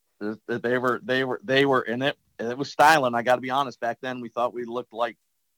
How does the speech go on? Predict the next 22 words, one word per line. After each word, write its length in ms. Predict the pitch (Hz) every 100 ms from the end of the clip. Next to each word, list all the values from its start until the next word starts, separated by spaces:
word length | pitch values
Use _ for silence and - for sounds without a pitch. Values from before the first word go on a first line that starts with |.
| _
we 240 | 95 110
lo-, 220 | 127 113 - -
thought 240 | 110 117
we 80 | 117
looked 240 | 117 117
pretty 220 | - 127
sharp. 380 | 120 - 117 101 - _ - - _ _ _ _
Um, 400 | 113 117 117 110
Sansevelt 680 | 104 135 147 131 120 143 135
shorts 480 | - - 143 143 -
and 120 | 123
pants. 400 | - 139 135 131
I 80 | 120
wanna 200 | 143 143
say 280 | - 139 143
we 200 | 135 117
got 340 | 127 120 120 - _
probably 420 | - 123 120 113 _ _ _ _ _ _ _
three 340 | - 165 180 175
or 120 | 151 - _ -
four 500 | 151 147 147 139 135
pairs 560 | - 135 139 120 -